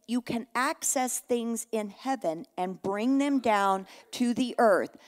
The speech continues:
And you're like, "But wait, what? So you want me to work harder?" And he's saying, "No, I want you to rest harder."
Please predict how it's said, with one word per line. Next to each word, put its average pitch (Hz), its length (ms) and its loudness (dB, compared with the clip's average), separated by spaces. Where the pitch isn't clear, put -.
And 277 160 0
you're 294 140 4
like, 233 380 4
"But 214 520 8
wait, 190 420 2
what? 185 260 2
So - 160 0
you 220 180 0
want 233 140 6
me 233 80 0
to 208 80 0
work 214 260 2
harder?" 151 520 0
And 180 100 -6
he's 185 160 -6
saying, 170 340 -6
"No, 170 480 2
I 175 140 2
want 180 320 0
you 180 160 -8
to 190 220 -6
rest 214 480 -2
harder." 107 580 -2